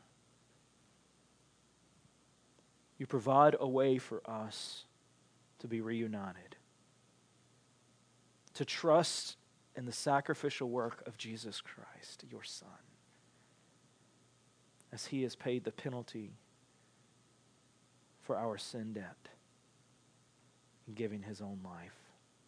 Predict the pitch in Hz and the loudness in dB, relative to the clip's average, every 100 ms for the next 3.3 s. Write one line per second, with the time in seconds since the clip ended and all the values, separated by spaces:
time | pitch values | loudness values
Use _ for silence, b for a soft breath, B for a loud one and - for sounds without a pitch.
0 | _ _ - _ _ - - b b b | _ _ -20 _ _ -20 -20 b b b
1 | b - 139 151 147 135 - 165 151 - | b 0 6 8 8 4 4 6 6 2
2 | 143 131 - 131 120 - 107 - - 107 | -4 -4 4 6 6 2 -6 -8 -10 -12
3 | 113 113 | -14 -16